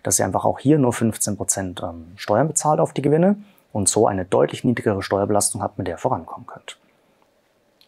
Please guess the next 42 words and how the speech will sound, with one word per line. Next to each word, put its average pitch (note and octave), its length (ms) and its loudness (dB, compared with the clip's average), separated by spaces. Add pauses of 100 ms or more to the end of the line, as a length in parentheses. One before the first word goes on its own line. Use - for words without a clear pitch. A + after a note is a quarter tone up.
(520)
Zusätzlich D#3+ 480 4
für A2 100 2
diese D#3+ 220 2
fünfzehn C#3+ 400 2
Prozent A#2+ 280 -2
Steuerbelastung, D3 640 2
wenn G#2+ 120 4
ihr G2 120 0
wieder F2+ 240 0
reinvestieren D3+ 600 4
wollt C3 160 2
und G#2+ 80 -2
einfach G#2+ 180 -2
nur G2 80 2
skalieren F#2 340 -4
und F2 80 -4
wachsen C#3 320 0
wollt, C#3 240 2 (380)
kann C3 160 0
ich B2 100 0
euch, A2+ 220 2
ähm, F#2 240 0
einmal G2 220 0
noch G2+ 100 0
hier - 120 4
oben B2+ 160 4
kurz - 220 2
ein G2 80 0
Video F3 200 2
verlinken, D3+ 340 2
da B2 80 0
haben B2 80 2
wir A#2+ 80 2
noch A#2+ 80 4
was A#2 160 2
zu - 160 0
gemacht, A2 380 0
und G2 180 -2
zwar G2 200 2
eine F#2+ 100 -4
Steuergestaltung A#2+ 600 0
aufgezeigt, G#2+ 760 0